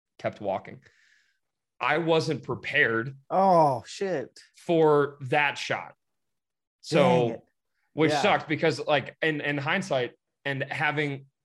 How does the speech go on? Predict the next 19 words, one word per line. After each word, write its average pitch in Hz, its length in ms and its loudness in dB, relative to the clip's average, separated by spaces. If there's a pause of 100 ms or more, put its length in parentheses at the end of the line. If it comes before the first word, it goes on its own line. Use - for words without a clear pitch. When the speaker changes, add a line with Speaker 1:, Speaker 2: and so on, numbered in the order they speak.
(560)
Speaker 1:
I 180 100 2
was 240 180 -4
petrified 175 680 -4
to 165 100 -4
do 147 280 -2
any 143 260 -4
movement 131 500 -6 (140)
with 131 200 -8
the 123 120 -8
elk 110 220 -4
near 98 160 -10
me. 82 240 -18 (260)
Speaker 2:
For 135 80 -2
Speaker 1:
Which 147 80 -2
Speaker 2:
sure. 180 160 0
Speaker 1:
in, 120 100 -8 (480)
now 156 320 0
I 214 100 4
realize 160 680 -2